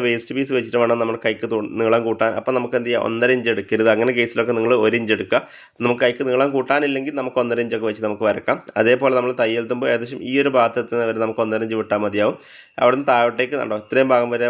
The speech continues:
ഒന്നര ഇഞ്ച് വിട്ടാൽ മതിയാവും. എന്നിട്ട് ഹിപ്പിന് താഴോട്ടേക്ക് എന്ത് ചെയ്യും, നമുക്ക് സ്റ്റിച്ച് ചെയ്യാനുള്ള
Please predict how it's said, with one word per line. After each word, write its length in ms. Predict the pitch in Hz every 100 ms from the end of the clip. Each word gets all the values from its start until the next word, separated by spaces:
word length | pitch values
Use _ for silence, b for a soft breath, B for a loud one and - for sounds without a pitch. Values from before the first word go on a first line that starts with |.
| 117
ഒന്നര 200 | 110 113
ഇഞ്ച് 120 | 113
വിട്ടാൽ 200 | 107 107 104
മതിയാവും. 220 | 107 110
എന്നിട്ട് 240 | 117 120 123
ഹിപ്പിന് 260 | - 131 123
താഴോട്ടേക്ക് 380 | 113 107 113 113
എന്ത് 100 | 110
ചെയ്യും, 120 | 107
നമുക്ക് 240 | 104 104 - B B B _ _ -
സ്റ്റിച്ച് 240 | 131 127
ചെയ്യാനുള്ള 300 | 143 135 123